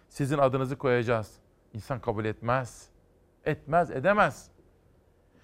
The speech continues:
ak Partili bir belediye başkanı cinlik yapıyor İzmit'te. Diyor ki, "Ben bu C H P'lileri de kafa kola alayım."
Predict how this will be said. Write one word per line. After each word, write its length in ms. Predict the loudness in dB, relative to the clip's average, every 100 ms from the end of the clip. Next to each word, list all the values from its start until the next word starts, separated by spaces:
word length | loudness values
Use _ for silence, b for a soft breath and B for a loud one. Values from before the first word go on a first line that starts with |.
| b b 8
ak 240 | 8 8
Partili 440 | 6 6 4 0 2
bir 180 | 2
belediye 400 | 2 2 4 4
başkanı 420 | 4 2 -4 -4 -2
cinlik 380 | 0 0 0
yapıyor 300 | 0 0 -2 -2
İzmit'te. 600 | -2 -2 -4 0 0 -2 -14 _ _ _ _ _ -8
Diyor 120 | -6
ki, 140 | -4 -4
"Ben 180 | -4
bu 60 | -4
C 140 | 0
H 60 | 0
P'lileri 420 | 0 -2 0 0
de 220 | 2 0 -2
kafa 180 | -4 -2
kola 220 | 0 4
alayım." 340 | 6 6 2